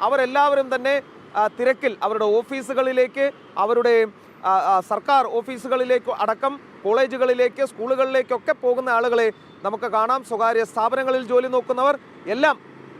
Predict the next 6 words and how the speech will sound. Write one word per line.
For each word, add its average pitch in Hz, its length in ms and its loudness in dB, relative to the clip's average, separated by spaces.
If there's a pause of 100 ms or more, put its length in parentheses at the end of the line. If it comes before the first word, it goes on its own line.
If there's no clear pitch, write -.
വാഹനങ്ങളുമായി 262 760 2
നിരത്തിൽ 247 520 -2 (240)
നമുക്ക് 233 380 -2
കാണാൻ 233 320 0
സാധിക്കുകയും 233 680 -2
ചെയ്യും. 262 340 0